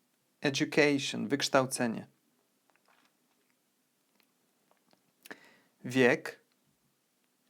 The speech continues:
Age. Age. Wiek. Spędzać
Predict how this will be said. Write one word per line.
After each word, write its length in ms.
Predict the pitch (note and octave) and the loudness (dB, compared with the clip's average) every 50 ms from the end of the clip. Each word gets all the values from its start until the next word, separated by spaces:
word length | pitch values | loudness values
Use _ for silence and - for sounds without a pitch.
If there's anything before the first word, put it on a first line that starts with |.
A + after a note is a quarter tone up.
| - | -2
Age. 600 | - C#3+ D3 C#3 B2+ A#2 A#2 A2 - - - - - _ _ - - _ _ _ - _ _ _ _ _ _ _ | 0 2 2 4 2 0 -2 -4 -6 -8 -8 -8 -14 _ _ -20 -20 _ _ _ -20 _ _ _ _ _ _ _
Age. 540 | - C#3+ C#3 B2 A2+ A2 G#2 G2+ - - - - _ _ _ | 4 4 4 4 2 0 -4 -6 -6 -6 -6 -8 _ _ _
Wiek. 500 | - A#2+ C3+ C3 A#2 G#2 - - - - _ _ _ _ _ _ _ _ _ _ _ _ _ _ _ _ _ _ _ _ _ _ _ _ _ _ _ _ _ _ _ _ _ _ _ _ _ _ _ _ _ _ _ _ _ _ _ _ _ | -4 0 2 4 4 2 0 -8 -16 -16 _ _ _ _ _ _ _ _ _ _ _ _ _ _ _ _ _ _ _ _ _ _ _ _ _ _ _ _ _ _ _ _ _ _ _ _ _ _ _ _ _ _ _ _ _ _ _ _ _
Spędzać 1000 | - - - - - - D3+ C#3+ C#3 C3+ B2 A#2+ B2+ C3 F3 G3 - - - - | -10 -8 -8 -8 0 0 0 2 2 -2 0 4 4 4 4 4 -2 -8 -10 -12